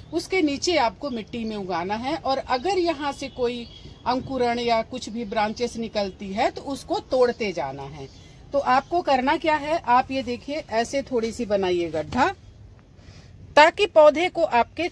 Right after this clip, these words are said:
कम से कम शॉक लगे। ये देखिए, इसको मिट्टी के लेवल से जो ग्राफ्टिंग है उसको ऊपर रखना है। यही तकनीक इसमें बहुत जरूरी है दोस्तों,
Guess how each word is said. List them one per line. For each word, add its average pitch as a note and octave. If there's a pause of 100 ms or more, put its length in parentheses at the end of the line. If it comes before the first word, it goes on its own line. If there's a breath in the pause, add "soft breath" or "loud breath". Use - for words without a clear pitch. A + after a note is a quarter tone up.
कम C#4+
से F#4+
कम B3+
शॉक A3
लगे। C3+ (240)
ये G3+
देखिए, C#3+ (460 loud breath)
इसको D#4+
मिट्टी D#4
के D4+
लेवल A3
से C4
जो C#4+
ग्राफ्टिंग G#3+
है A3+
उसको B3+ (120)
ऊपर B3
रखना D3+
है। C3 (1800 loud breath)
यही C#4+
तकनीक B3
इसमें A3
बहुत A#3
जरूरी E3
है E3
दोस्तों, D3